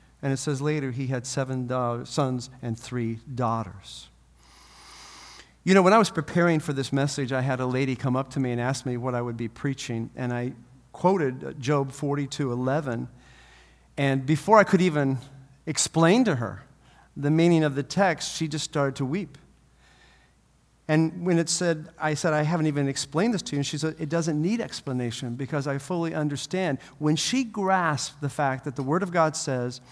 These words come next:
that at the end of the story of Job, after all that he had gone through,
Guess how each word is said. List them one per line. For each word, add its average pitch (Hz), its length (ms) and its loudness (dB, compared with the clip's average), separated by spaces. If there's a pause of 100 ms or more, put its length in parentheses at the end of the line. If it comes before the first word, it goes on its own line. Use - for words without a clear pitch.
(180)
that 147 160 2
at 147 140 0
the 143 140 0
end 220 120 4
of 269 80 0
the 254 80 0
story 202 320 0
of 151 100 -2
Job, 135 240 0
after 151 260 0
all 208 240 2
that 240 120 0
he 208 80 -2
had 180 160 -2
gone 190 260 2
through, 113 360 -4